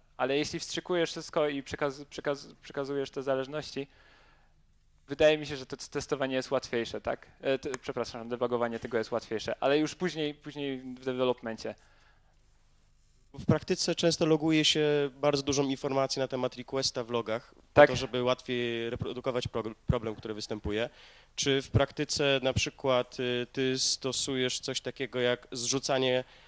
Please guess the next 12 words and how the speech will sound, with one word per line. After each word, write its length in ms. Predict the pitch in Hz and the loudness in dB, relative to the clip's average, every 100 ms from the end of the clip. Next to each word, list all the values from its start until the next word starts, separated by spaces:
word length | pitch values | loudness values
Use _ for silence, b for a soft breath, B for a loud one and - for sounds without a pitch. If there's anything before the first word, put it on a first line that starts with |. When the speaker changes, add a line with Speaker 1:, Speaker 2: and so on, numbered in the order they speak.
| B B | B B
Speaker 2:
y, 120 | 127 131 | -6 -2
informacji 760 | 135 127 139 131 131 - 139 | -4 -2 -2 2 2 2 0
na 120 | 127 | 0
temat, 500 | - 127 123 123 - 131 123 120 120 120 | 0 2 2 2 -2 -4 -2 0 0 0
y, 40 | |
stanu 420 | - - 139 131 | 0 2 4 2
kontenera 460 | 127 127 123 127 123 | 0 -4 0 2 2
zależności 600 | 123 123 117 123 123 117 | 0 0 2 0 0 0
w 20 | |
momencie 240 | 123 123 | 0 0
wystąpienia 400 | 117 - 113 123 | -4 -6 0 2
problemu? 460 | 120 113 113 139 | 2 2 0 -2